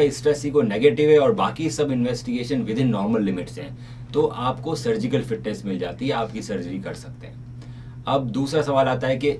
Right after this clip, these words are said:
दोनों घुटने की एक साथ करानी चाहिए या एक बाद एक करानी चाहिए। तो दोस्तों, अगर आप सर्जिकली फिट हैं, आपको कोई कॉन्ट्राइंडिकेशन नहीं है, आप हाई रिस्क में नहीं आते और आपके दोनों घुटने ख़राब हैं, तो हम प्रेफर करते हैं कि दोनों घुटने की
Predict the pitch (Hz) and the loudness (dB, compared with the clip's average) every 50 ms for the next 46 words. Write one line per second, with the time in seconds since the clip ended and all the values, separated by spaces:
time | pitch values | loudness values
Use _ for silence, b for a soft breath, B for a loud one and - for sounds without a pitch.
0 | - - 104 95 117 135 151 165 156 127 131 127 127 151 147 - - 147 139 143 | -4 -10 -6 -2 0 0 2 2 0 0 -2 -2 0 0 0 0 2 2 2 2
1 | 139 131 - 147 139 123 127 131 127 131 131 135 135 120 123 135 135 131 131 131 | 0 0 0 0 0 0 0 0 2 2 2 2 2 0 0 0 0 0 0 0
2 | 127 123 - - - - - - - - 127 123 - 107 110 120 117 - - 113 | 0 0 -2 -2 -4 -6 -2 -2 -2 -2 -4 -8 -8 -4 -2 -2 -2 -2 -2 -4
3 | 113 - - - 117 113 110 107 107 104 95 104 107 107 - B B B B B | -4 -4 -2 -2 -2 -2 0 -2 -2 -2 -2 -4 -4 -4 -4 B B B B B
4 | - 135 135 165 160 - - - 165 165 165 170 170 170 170 - - 127 123 123 | -4 -2 -2 -2 -2 -2 -2 0 0 2 4 6 6 6 4 4 2 2 2 2
5 | 147 143 151 151 147 135 - 139 104 - - - - - - - - - - - | 0 2 2 2 2 2 0 -2 -2 -2 -2 -4 -6 -10 -14 -14 -14 -14 -10 -6
6 | 107 104 101 - - - 143 131 127 120 131 139 135 - 120 117 110 113 123 120 | -4 -4 -4 -2 -2 -2 -2 -2 -2 -2 0 0 0 0 0 0 2 2 2 2
7 | 117 113 113 107 120 120 117 - 117 104 104 - 117 117 117 226 - - - 240 | 2 2 0 0 -2 -2 -2 0 0 0 2 2 2 2 0 0 -2 -2 0 0
8 | 117 113 117 226 - - 226 208 101 104 104 196 - - - 120 120 120 - - | 2 2 0 -2 -2 -2 -2 -2 0 0 0 -2 -4 -4 -6 -8 -8 -8 -6 -4
9 | 131 139 143 139 - - 147 131 107 107 120 139 156 147 - 113 104 117 135 135 | -2 0 0 0 0 0 0 0 2 2 2 4 2 2 0 -2 -2 -2 -2 -2
10 | 127 117 - 101 95 92 - - 113 135 139 B B B B B B B B B | -2 -2 -4 -4 -4 -4 -4 -4 -4 -6 -6 B B B B B B B B B
11 | 120 - 127 143 160 160 147 - - - - 135 135 131 123 120 117 - 131 127 | -8 0 4 4 4 4 4 -2 -6 -8 -4 -2 -2 -2 -2 -4 -4 0 0 0
12 | 117 - 76 71 67 - 110 117 135 139 - - - - - 127 127 117 104 98 | 2 2 0 -2 -2 0 -2 0 0 -2 -4 -6 -12 -10 -6 -4 -4 -2 -2 0
13 | 107 110 120 131 135 104 101 101 - 104 101 101 104 - 127 147 | 0 2 2 2 0 0 -2 -4 -4 -4 -6 -6 -6 -6 -6 -6